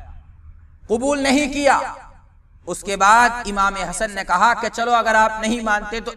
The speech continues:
इतना तो मानो कि मेरे सामने कोई गाली नहीं देगा। इस बात को उस वक्त तो तस्लीम कर लिया, लेकिन उसके बाद में इस शर्त को भी पूरा नहीं किया। और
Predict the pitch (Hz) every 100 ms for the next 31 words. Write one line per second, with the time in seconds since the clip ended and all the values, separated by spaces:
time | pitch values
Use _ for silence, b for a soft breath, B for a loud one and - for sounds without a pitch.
0 | 233 233 254 285 302 285 247 233 233 311
1 | 302 311 B - 247 277 302 294 294 254
2 | 381 392 392 349 294 262 233 220 208 185
3 | 175 143 107 90 - _ _ - - 175
4 | 175 175 190 214 214 214 214 208 202 214
5 | - 262 262 226 220 349 311 339 285 277
6 | 247 233 226 220 220 190 185 190 170 180
7 | 147 - - - 156 190 214 185 185 170
8 | 147 175 220 214 214 208 208 190 190 185
9 | 180 180 180 170 170 170 170 180 202 226
10 | 247 294 269 320 277 - - - - 156
11 | 185 214 233 - 240 240 240 226 175 123
12 | 82 - _ _ _ _ _ _ _ _
13 | _ _ _ _ _ _ _ _ _ _
14 | _ _ _ _ _ _ _ _ _ -
15 | _ _ - 175 233 302 349 359